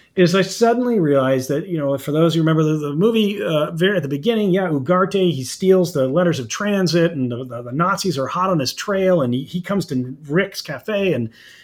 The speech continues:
says, "We," you know, gets him to hide the letters of transit so they're not on his person. But then the, the, the, the,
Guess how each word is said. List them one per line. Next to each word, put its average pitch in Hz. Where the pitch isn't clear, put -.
says, 175
"We," 151
you 170
know, 127
gets 185
him 175
to 120
hide 175
the 139
letters 151
of 120
transit 165
so 139
they're 131
not 170
on 165
his 127
person. 180
But 147
then 175
the, 135
the, 147
the, 139
the, 135